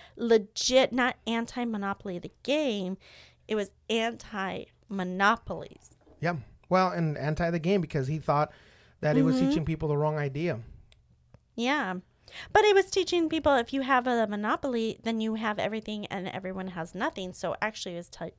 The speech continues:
Speaker 1: teaching them the right thing. That's
Speaker 2: Right.
Speaker 1: why you don't like monopolies.
Speaker 2: Right.
Speaker 1: So
Speaker 2: Right. So
Speaker 1: mm-hmm.
Speaker 2: it was cool. Cool, cool idea.
Speaker 1: That is interesting.
Speaker 2: Obviously it didn't make it 'cause talk about games that didn't survive. <coughs> That's one of 'em. <coughs>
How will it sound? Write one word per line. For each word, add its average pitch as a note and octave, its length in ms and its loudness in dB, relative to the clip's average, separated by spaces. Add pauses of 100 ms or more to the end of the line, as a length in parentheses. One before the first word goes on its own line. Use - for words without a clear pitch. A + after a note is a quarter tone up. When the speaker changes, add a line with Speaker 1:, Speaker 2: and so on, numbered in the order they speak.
Speaker 1:
teaching - 340 -12
them E3+ 120 -12
the D#3+ 60 -12
right D#3+ 200 -10
thing. C#4+ 200 -10 (380)
That's C3+ 120 -6
Speaker 2:
Right. C#3 80 0
Speaker 1:
why D#3 60 0
you F3+ 100 -4
don't F3+ 160 -4
like F#3 160 -6
monopolies. - 580 -8 (180)
Speaker 2:
Right. B2+ 220 -10 (380)
Speaker 1:
So - 140 -6
Speaker 2:
Right. F3 200 -2 (360)
So D#3+ 160 0
Speaker 1:
mm-hmm. C4+ 180 0
Speaker 2:
it - 560 -4
was A3+ 100 0
cool. A#3+ 280 2 (180)
Cool, G#3 220 2
cool G#3 200 2
idea. G#3 280 8
Speaker 1:
That - 60 4
is F4 120 -2
interesting. D#4+ 420 -2
Speaker 2:
Obviously F3 300 4
it E3+ 60 2
didn't D#3+ 200 0
make D3+ 200 0
it C#3+ 100 -4
'cause D3 160 -2
talk E3+ 200 0
about E3 220 2
games D#3 240 -2
that C3 120 0
didn't G#3 240 4
survive. C#3 500 0 (220)
<coughs> - 200 -20
That's E3 220 0
one D3+ 160 0
of C3 100 -2
'em. C#3+ 160 -4 (320)
<coughs> - 60 2